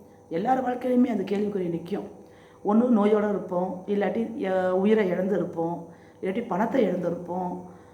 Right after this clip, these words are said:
இல்லாட்டி சந்தோஷத்தை இழந்திருப்போம். இருந்தாலும் அந்த போட்டி, பொறாமை, வீம்பு, வீராப்பு எல்லா உறவுகளுக்குள்ளேயுமே இருக்கு, எல்லா குடும்பங்கள்லையுமே இருக்கு. நமக்கு மட்டும்தான் இப்படி இருக்கும் அப்படின்னு ந-, யாருமே நினைக்க முடியாது. எல்லா குடும்பங்கள்லையுமே இருக்கு.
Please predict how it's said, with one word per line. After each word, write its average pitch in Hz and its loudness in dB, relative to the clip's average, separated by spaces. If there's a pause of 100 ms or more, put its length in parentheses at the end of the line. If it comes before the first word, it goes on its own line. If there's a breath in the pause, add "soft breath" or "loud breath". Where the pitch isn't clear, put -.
(180 loud breath)
இல்லாட்டி 240 2
சந்தோஷத்தை 226 0
இழந்திருப்போம். 165 -6 (380 loud breath)
இருந்தாலும் 285 4
அந்த 220 4
போட்டி, 226 0
பொறாமை, 202 0
வீம்பு, 196 -2
வீராப்பு 196 0 (280 loud breath)
எல்லா 262 2
உறவுகளுக்குள்ளேயுமே 226 4
இருக்கு, 202 -2
எல்லா 214 0
குடும்பங்கள்லையுமே 262 2
இருக்கு. 170 -2 (640 loud breath)
நமக்கு 233 0
மட்டும்தான் 233 0
இப்படி 214 0
இருக்கும் 208 2
அப்படின்னு 190 0
ந-, 175 -4
யாருமே 202 0
நினைக்க 170 -4
முடியாது. 170 -6 (380 loud breath)
எல்லா 254 0
குடும்பங்கள்லையுமே 214 2
இருக்கு. - -8